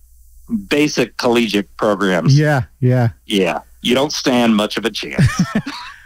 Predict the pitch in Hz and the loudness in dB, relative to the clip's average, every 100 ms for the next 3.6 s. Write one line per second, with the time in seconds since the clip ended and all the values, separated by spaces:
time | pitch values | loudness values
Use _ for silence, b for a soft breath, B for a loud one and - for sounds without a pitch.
0 | B B 151 151 190 185 143 175 156 180 | B B -2 -2 0 -2 0 -4 0 0
1 | 170 160 147 147 139 135 123 117 117 101 | 2 0 0 -2 -2 2 4 4 2 -2
2 | - 214 - - 139 131 - - - 139 | -2 -2 -2 -4 -2 -2 -2 -6 -20 -4
3 | 131 - 127 120 120 190 | -4 -2 -4 -2 -4 -6